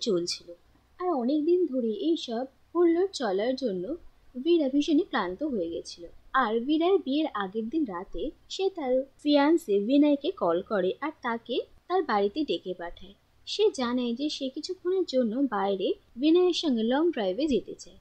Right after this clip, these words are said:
বিনয় প্রথমে এই কথায় রাজি হয় না, কিন্তু বীরার অনেক জোর করার জন্য সে বীরাকে একটা long ড্রাইভে নিয়ে যায়। আর বীরা বিনয়কে হাইওয়ের দিকে যেতে বলে।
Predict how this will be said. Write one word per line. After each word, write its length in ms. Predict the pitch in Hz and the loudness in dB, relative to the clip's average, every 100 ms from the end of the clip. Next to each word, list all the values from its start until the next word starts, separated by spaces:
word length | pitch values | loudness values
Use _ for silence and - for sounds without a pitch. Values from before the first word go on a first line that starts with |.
| _ 247 | _ -2
বিনয় 340 | 359 440 440 | 0 2 0
প্রথমে 400 | 392 359 370 330 277 | 0 0 2 2 2
এই 140 | 320 - | -4 -4
কথায় 260 | 262 311 | -4 -2
রাজি 320 | 233 180 254 | -2 -4 -6
হয় 320 | 262 214 196 214 | -6 -6 -6 -4
না, 160 | 202 330 _ _ | -4 -8 _ _
কিন্তু 300 | 392 403 320 349 - - | -4 -4 -2 -6 -6 -6
বীরার 400 | 240 339 339 254 262 | 4 6 6 2 2
অনেক 240 | 311 349 311 | 2 2 2
জোর 220 | 262 302 | 0 0
করার 360 | 330 311 320 294 | -2 0 2 0
জন্য 200 | 233 214 | -2 -4
সে 140 | - 370 | 0 0
বীরাকে 500 | 294 262 285 302 220 320 _ - | 2 0 0 -2 -4 -4 _ -12
একটা 180 | 311 330 | -2 0
long 200 | 269 247 247 | 2 2 2
ড্রাইভে 320 | 202 202 320 | 0 0 0
নিয়ে 260 | 240 170 170 | -2 -4 -14
যায়। 180 | 170 _ _ - | -20 _ _ -6
আর 100 | 339 330 | -2 2
বীরা 320 | 330 269 208 339 269 | 2 2 0 -2 0
বিনয়কে 560 | 285 294 330 330 233 427 - | 4 4 4 2 0 0 0
হাইওয়ের 500 | 285 302 311 349 330 | 2 2 4 4 2
দিকে 240 | 302 - 359 | 0 4 6
যেতে 260 | 220 - 180 | 6 4 -8
বলে। 220 | 180 175 | -8 -10